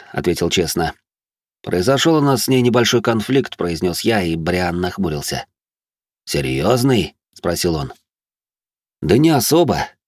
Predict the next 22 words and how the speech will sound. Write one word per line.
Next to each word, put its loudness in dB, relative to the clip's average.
пожал -2
плечами, 0
а -2
затем 2
вкратце -2
описал 0
ему 0
суть -2
конфликта. -6
"Нехорошо", — -2
ответил -2
Луи. -2
"Очень 0
нехорошо". -2
Он 0
встал 0
и 4
начал 0
ходить 0
туда-сюда -2
по -12
кабинету. -2